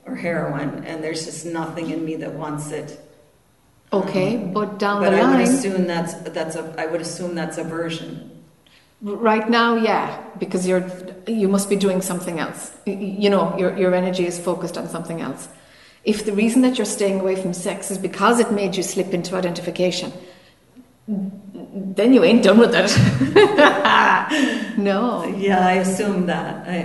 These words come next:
Speaker 2: Yeah.
Speaker 1: the, the, there was also, there's that, but there's also what I learned was there's no desire for it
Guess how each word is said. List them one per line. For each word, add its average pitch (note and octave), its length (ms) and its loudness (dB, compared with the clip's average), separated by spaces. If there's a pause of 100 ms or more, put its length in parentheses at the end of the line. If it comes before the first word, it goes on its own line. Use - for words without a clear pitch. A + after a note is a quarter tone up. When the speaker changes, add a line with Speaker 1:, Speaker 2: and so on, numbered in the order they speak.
(120)
Speaker 2:
Yeah. G#3 280 2
Speaker 1:
the, B3+ 220 6
the, - 340 0
there G#3+ 180 6
was G#3 340 2
also, G3+ 380 0
there's F#3+ 300 -2
that, G3 340 0
but F#3+ 100 -4
there's F#3 240 -6
also F#3 540 -2 (240)
what F#3 200 -2
I F3 120 2 (100)
learned F3+ 300 -4
was F3 220 -2
there's F3+ 260 -4
no F3+ 180 -2
desire E3+ 720 -2
for E3 140 -6
it - 280 -8